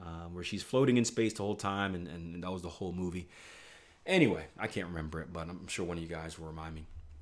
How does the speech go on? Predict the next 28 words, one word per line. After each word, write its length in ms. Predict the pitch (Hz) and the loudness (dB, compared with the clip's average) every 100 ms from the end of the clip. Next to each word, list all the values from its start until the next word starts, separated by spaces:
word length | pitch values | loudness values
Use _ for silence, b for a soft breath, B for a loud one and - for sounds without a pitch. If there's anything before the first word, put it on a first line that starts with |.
| - - - - - - b b b b - | -16 -18 -20 -20 -20 -20 b b b b 4
Um, 300 | 127 131 127 | 8 10 10
the 60 | |
need 280 | 135 165 165 | 10 10 10
to 100 | 165 | 8
belong, 400 | 147 135 131 127 | 8 10 10 10
leaving 200 | 131 127 | 8 8
us 160 | 123 - | 4 4
unsettled 560 | 110 107 165 165 160 | 0 6 8 10 8
and 140 | 117 107 | 6 2
socially 420 | - 123 120 120 | 6 6 4 0
untethered. 600 | 101 107 - 85 78 87 | 2 0 0 0 -2 4
Therefore, 640 | 143 247 - 113 92 87 95 | 10 10 10 4 2 2 -2
we 280 | 110 170 | 4 6
need 220 | 220 214 - | 8 6 8
to 100 | 160 | 10
remind 380 | 139 127 123 | 10 8 6
ourselves 520 | 117 110 - 107 104 - | 6 4 4 4 4 0
that 440 | 101 92 95 - - _ - B B B B B B B | 2 4 2 -2 -20 _ -18 B B B B B B B
we're 320 | 113 147 180 | 8 12 12
appreciated 880 | 190 135 - 214 254 - 90 80 95 - _ _ | 12 6 2 4 4 4 0 0 -4 -8 _ _
and 320 | 117 110 110 | 0 2 4
loved 480 | 151 214 101 92 120 | 8 8 8 4 0
so 160 | - 113 | 4 6
we 160 | 120 | 8
can 220 | 117 117 | 8 4
feel 360 | 110 - 123 120 | 4 6 8 8
more 280 | 113 127 165 | 8 8 8
connected 600 | 170 170 185 202 - | 6 2 4 2 0